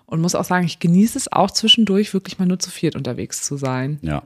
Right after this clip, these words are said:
Speaker 1: Ne, weil man dann halt eben sich nicht
Speaker 2: Ist
Speaker 1: irgendwie
Speaker 2: eine
Speaker 1: so
Speaker 2: andere
Speaker 1: leicht,
Speaker 2: Dynamik.
Speaker 1: ja, nicht so leicht verliert und so und ja, das war,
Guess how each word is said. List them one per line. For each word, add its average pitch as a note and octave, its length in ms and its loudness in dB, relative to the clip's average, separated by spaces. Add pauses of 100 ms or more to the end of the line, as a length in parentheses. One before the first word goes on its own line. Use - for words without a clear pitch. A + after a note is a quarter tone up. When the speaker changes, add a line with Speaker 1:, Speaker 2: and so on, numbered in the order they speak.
Speaker 1:
Ne, G3 180 2
weil G3 100 2
man F3 140 2
dann E3 180 0
halt E3 180 -4
eben D#3+ 540 0
sich - 220 -6
nicht D#3+ 160 -6
Speaker 2:
Ist - 60 -8
Speaker 1:
irgendwie D#3 180 -2
Speaker 2:
eine - 60 2
Speaker 1:
so - 60 0
Speaker 2:
andere G2+ 160 2
Speaker 1:
leicht, G2+ 100 0
Speaker 2:
Dynamik. G#2+ 540 0
Speaker 1:
ja, D#3 180 -2
nicht D3 100 -6
so - 80 -8
leicht D3 240 -6
verliert F3 540 -4
und D#3+ 160 -6
so D#3 320 -4
und C#3+ 500 -12
ja, - 160 -8 (180)
das - 220 -14
war, C#3 220 -6